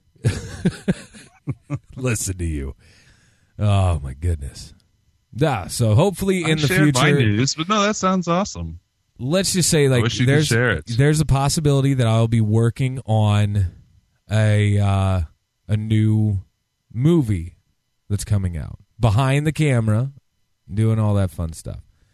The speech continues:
Speaker 1: So we'll see.
Speaker 2: What, what, like a documentary or
Speaker 1: No,
Speaker 2: a fictional
Speaker 1: this is,
Speaker 2: film,
Speaker 1: no, this
Speaker 2: or?
Speaker 1: is a very big Hollywood production.
Speaker 2: Oh.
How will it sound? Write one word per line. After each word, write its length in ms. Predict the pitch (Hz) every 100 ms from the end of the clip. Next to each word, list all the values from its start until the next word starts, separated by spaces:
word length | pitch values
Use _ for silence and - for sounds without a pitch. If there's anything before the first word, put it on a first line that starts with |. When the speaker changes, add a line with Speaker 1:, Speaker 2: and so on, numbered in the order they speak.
| _ _ _ _
Speaker 1:
So 160 | -
we'll 140 | 101 101
see. 280 | - 90 - _ _ _ _ -
Speaker 2:
What, 140 | 143 -
what, 200 | 160 156 _ _ -
like 140 | 113
a 80 | 104
documentary 800 | 98 92 - 95 113 - 156 190
or 60 | 110
Speaker 1:
No, 600 | 113 107 107 101 95 82
Speaker 2:
a 60 | - _ _ 117
fictional 380 | 110 127 113 107
Speaker 1:
this 80 |
is, 60 | - -
Speaker 2:
film, 260 | 117 151
Speaker 1:
no, 140 | 180 165
this 280 | 101 101 85
Speaker 2:
or? 40 |
Speaker 1:
is 120 | 101 -
a 160 | 104
very 480 | 98 98 104 104 101 - - - 95
big 360 | 95 110 110 104
Hollywood 600 | 78 107 110 104 98 92
production. 640 | 101 90 85 - 80 - - _ _ _ _ _ _ _ _ _ _ _ _ _ _ _ _ -
Speaker 2:
Oh. 400 | 87 117 73